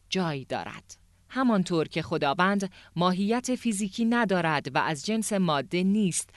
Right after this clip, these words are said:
اما اثرات حضور او را در همه جا می‌توان دید، برند شخصی هم فیزیکی نیست و فقط اثرات آن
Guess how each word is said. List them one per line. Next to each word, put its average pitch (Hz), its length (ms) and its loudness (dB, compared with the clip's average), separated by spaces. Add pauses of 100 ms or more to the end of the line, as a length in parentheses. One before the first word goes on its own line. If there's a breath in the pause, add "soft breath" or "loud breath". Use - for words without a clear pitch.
(320 loud breath)
اما 165 420 2 (300 loud breath)
اثرات 226 540 0
حضور 196 340 2
او 165 200 2
را 143 260 2 (280 loud breath)
در 165 220 4
همه 196 400 -2
جا 214 200 2
می‌توان 147 540 -2
دید، 185 400 0 (280 loud breath)
برند 240 420 0
شخصی 202 460 0
هم 151 340 -2 (240 loud breath)
فیزیکی 151 640 -4
نیست 190 540 -2 (260 loud breath)
و 151 100 4
فقط 220 560 -4 (140)
اثرات 196 640 0 (100)
آن 135 280 -6